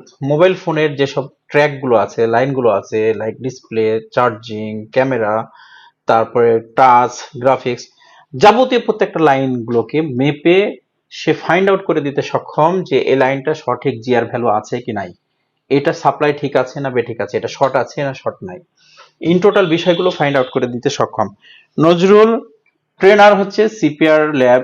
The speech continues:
and Training Institute চট্টগ্রাম, তার হাতে আমরা আরপিএস তুলে দিচ্ছি। এবং এখানে আরপিএস কেনার সময় আমরা কি পাবো? আরপিএস আপনারা অর্ডার করছেন, অনেকেই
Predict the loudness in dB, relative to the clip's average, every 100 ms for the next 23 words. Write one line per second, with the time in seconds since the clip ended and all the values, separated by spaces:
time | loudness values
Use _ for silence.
0 | 0 -2 -2 -4 -2 -2 -4 -8 -6 -4
1 | -2 -4 -4 -2 -4 -4 _ _ _ _
2 | 4 6 6 2 2 4 4 2 -8 -2
3 | -2 0 -6 -4 -4 -4 -4 0 0 -2
4 | -12 _ _ _ -2 4 4 4 2 -2
5 | 2 4 4 2 -2 0 0 2 -4 0
6 | 0 0 0 0 2 0 0 -2 -2 -4
7 | -10 _ _ _ _ 0 2 0 2 2
8 | 4 4 2 0 -2 -2 -2 -2 -4 -2
9 | 0 0 0 -2